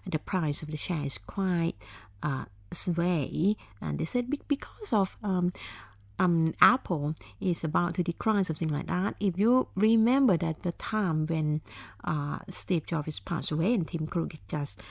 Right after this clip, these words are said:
uh, took over on that Apple, and Foghorn is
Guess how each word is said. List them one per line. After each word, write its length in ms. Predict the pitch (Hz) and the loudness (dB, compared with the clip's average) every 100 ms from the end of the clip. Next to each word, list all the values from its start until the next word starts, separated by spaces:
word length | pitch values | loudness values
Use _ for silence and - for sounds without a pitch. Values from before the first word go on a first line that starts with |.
| - | -10
uh, 100 | - - | -8 -6
took 360 | - 180 160 - - | -6 -6 -6 -8 -2
over 540 | 175 165 180 127 - 170 - - - | 2 2 0 -4 -8 -12 -16 -20 -6
on 280 | 160 143 151 | -4 -2 -2
that 320 | 156 151 - | -4 -6 -6
Apple, 380 | 160 151 - 165 | -6 -4 -4 -6
and 160 | 160 165 | -4 -6
Foghorn 560 | - - - 185 147 | -2 -2 0 -2 -2
is 220 | 131 143 | -2 -4